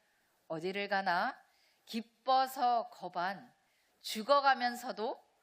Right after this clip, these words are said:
삼위를 위해 미쳐 살아가야 합니다. 그래야 어디를 가서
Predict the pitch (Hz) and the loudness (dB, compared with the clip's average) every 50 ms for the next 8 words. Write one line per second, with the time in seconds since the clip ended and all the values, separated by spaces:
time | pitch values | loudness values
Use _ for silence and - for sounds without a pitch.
0 | _ _ _ - - - 240 208 214 214 208 196 208 208 208 185 147 151 156 165 | _ _ _ -18 -10 -8 -8 -6 -4 -6 -4 -4 -4 -4 -4 -6 -10 -12 -8 -8
1 | 160 156 147 139 - - 165 196 - _ - - 226 208 233 269 - - _ _ | -8 -8 -8 -10 -14 -16 -16 -16 -16 _ -8 -2 0 0 0 0 -2 -8 _ _
2 | _ _ _ _ _ - - - 311 311 302 294 285 269 262 240 226 214 208 240 | _ _ _ _ _ -16 -10 -4 0 2 4 4 6 6 6 6 6 4 2 0
3 | 214 165 156 147 - 131 - _ _ _ _ _ _ _ _ _ _ _ _ _ | -6 -12 -14 -12 -12 -14 -14 _ _ _ _ _ _ _ _ _ _ _ _ _
4 | _ _ _ _ _ _ - - 202 180 165 165 185 175 147 127 _ _ _ _ | _ _ _ _ _ _ -14 -8 -6 -4 -2 -2 -2 -4 -6 -12 _ _ _ _
5 | _ _ _ _ _ _ _ _ _ _ _ _ 151 156 165 180 190 190 208 247 | _ _ _ _ _ _ _ _ _ _ _ _ -4 -2 -2 -2 -4 -4 -6 -6
6 | 262 262 262 262 262 262 262 262 254 - 269 196 196 - 240 202 180 214 240 202 | -6 -4 -2 -2 0 0 0 -2 -4 -4 -4 -4 -4 0 2 2 2 2 2 -2
7 | - | -6